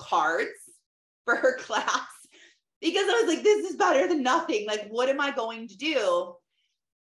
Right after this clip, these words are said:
And it just created so much extra stress in my life. So how I was able to change that, and I really am a very proactive person now. I've been done with my Christmas shopping for about a week and a half now.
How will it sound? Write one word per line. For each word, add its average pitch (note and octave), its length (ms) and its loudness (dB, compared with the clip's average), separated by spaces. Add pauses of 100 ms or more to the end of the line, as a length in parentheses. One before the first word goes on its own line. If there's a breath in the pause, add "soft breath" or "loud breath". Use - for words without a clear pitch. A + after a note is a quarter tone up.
(380)
And C#4 160 0
it C#4 80 0
just E4+ 260 0
created D4+ 460 -4
so C4 140 0
much D4+ 240 -2
extra C4 280 -6
stress G#3+ 360 -4
in G3+ 80 -6
my F#3+ 140 -4
life. F3 180 -4
So G3+ 160 -4
how G#3+ 380 0
I E4 80 2
was D4 180 -4
able G#3 260 -2
to F3+ 120 -16
change A3+ 420 -12
that, C#3 400 -2 (540)
and A3 120 2
I G#3+ 240 2 (100)
really C4 480 -2
am G#3 180 -4
a F3 120 -4
very F#3 340 -4
proactive F3 540 -4
person E3 340 -10
now. C3 340 -2
I've F3+ 160 -4
been E3 220 -4
done F#3+ 220 -4
with B3+ 120 -8
my B3 120 -4
Christmas G#3+ 420 -10
shopping F3+ 500 -4
for D#3+ 280 -2
about D#3 260 -2
a D3+ 60 -4
week D#3+ 220 -6
and A3+ 100 -10
a B3 40 -8
half E3+ 320 -4
now. D3 480 -2